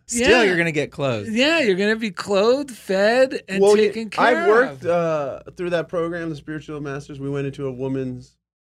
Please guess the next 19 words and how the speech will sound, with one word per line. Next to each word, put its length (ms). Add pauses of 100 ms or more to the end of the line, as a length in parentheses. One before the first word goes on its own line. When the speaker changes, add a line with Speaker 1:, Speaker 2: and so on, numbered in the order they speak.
(600)
Speaker 3:
facility 760
and 240
did 120
Speaker 1:
Mm-hmm. 60
Speaker 3:
these 160
programs, 460
which 160
was 140
amazing 420
'cause 140
it's 120
all 120
about 220
self-forgiveness 760
and 100
bringing, 300 (440)
and 220
the, 240
actually, 380